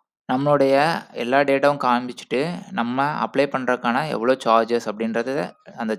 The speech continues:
சார்ஜஸ் வந்து பாராமீட்டர் வைஸ் டிஸ்ப்ளே ஆகும், நோட் பண்ணிக்கோங்க. அப்புறம் கீழே அப்படியே ஸ்க்ரால் பண்ணிட்டே வந்தீங்கன்னா பே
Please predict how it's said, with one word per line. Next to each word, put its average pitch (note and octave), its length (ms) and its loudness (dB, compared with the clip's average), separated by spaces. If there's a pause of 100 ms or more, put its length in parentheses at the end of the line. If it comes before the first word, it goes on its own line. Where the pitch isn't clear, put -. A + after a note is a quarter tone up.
சார்ஜஸ் B2+ 480 4
வந்து A#2 180 -4 (140)
பாராமீட்டர் A#2+ 500 2
வைஸ் C#3 180 0 (140)
டிஸ்ப்ளே A#2 380 -2
ஆகும், A#2 280 -2 (320)
நோட் A#2+ 220 0
பண்ணிக்கோங்க. G2+ 400 -4 (1200)
அப்புறம் D3 320 0
கீழே E3 260 4
அப்படியே D3+ 240 -4
ஸ்க்ரால் C3+ 320 4
பண்ணிட்டே C3 400 0
வந்தீங்கன்னா A2+ 420 -2 (1500)
பே D3+ 100 10